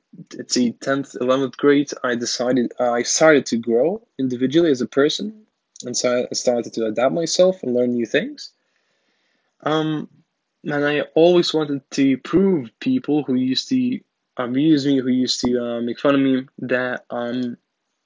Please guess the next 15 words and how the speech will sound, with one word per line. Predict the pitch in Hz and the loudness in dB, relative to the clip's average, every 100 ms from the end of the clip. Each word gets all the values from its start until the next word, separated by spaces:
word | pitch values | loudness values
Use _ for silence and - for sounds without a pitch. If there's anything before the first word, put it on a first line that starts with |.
| _ | _
I | 139 | -4
can | 139 139 | -2 -2
be | 123 | -2
better, | 123 113 110 - _ - | -2 -2 -6 -10 _ -16
and | 117 | -10
I | 117 | -10
can | 117 117 113 | -10 -10 -6
be | 120 120 120 117 170 _ _ _ _ _ _ _ _ _ _ _ - - - _ _ | -2 -2 -2 -6 -20 _ _ _ _ _ _ _ _ _ _ _ -16 -16 -20 _ _
a | 131 | 6
wealthy | 135 139 131 131 | 10 10 8 -2
guy, | 117 117 113 107 104 | -2 -2 -4 -6 -10
I | - | -14
can | 113 113 113 | -14 -12 -10
be | 117 113 110 | -6 -4 -4
really | 113 123 123 120 120 | -2 0 2 0 0